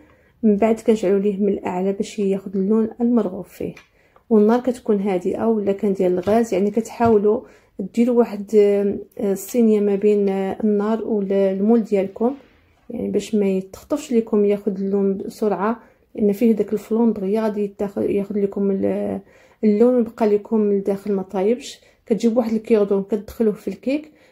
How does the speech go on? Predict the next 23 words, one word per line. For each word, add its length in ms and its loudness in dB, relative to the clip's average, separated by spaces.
غير 160 4
تشوفوا 340 -2
خرج 340 -2
معكم 380 -2
ناشف، 280 -4
تعرفوا 380 -4
ان 140 2
الكيك 300 -6
ديالكم 460 0
طايب 360 -2
مزيان. 420 -6
واللي 220 6
عندها 200 4
الفرن 320 2
كهربائي 640 -2
كطيب 560 -2
ال-، 160 2
الكيك 420 -2
ديالها 240 0
على 240 0
مية 220 4
وثمانين 480 -2
درجه. 500 -2